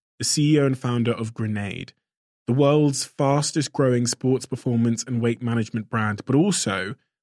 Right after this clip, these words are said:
one of the most exciting companies in the United Kingdom. Alan and his wife Juliet started the business with twenty-seven pounds in the bank account.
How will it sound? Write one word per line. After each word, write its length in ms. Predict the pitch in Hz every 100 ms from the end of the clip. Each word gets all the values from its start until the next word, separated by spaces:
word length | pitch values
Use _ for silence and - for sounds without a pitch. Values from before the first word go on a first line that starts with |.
| -
one 100 | 131
of 80 | 131
the 60 |
most 220 | 135 127
exciting 760 | - - - 147 151 - 160 165
companies 720 | - 139 131 113 104 104 -
in 120 | 135 127
the 80 |
United 400 | 123 117 113 113
Kingdom. 500 | - 113 101 95 90 _ _ _ _ -
Alan 480 | 170 151 120 120 120 -
and 60 |
his 120 | 135 127
wife 240 | 139 135
Juliet 540 | - 135 127 110 110
started 360 | - 147 139 170
the 60 | 151
business 380 | 135 123 120
with 140 | - 110
twenty-seven 920 | - 131 131 156 135 - 123 113 110
pounds 640 | 110 113 110 101 101 104
in 120 | - 104
the 60 |
bank 260 | 104 101 101
account. 380 | - 92 85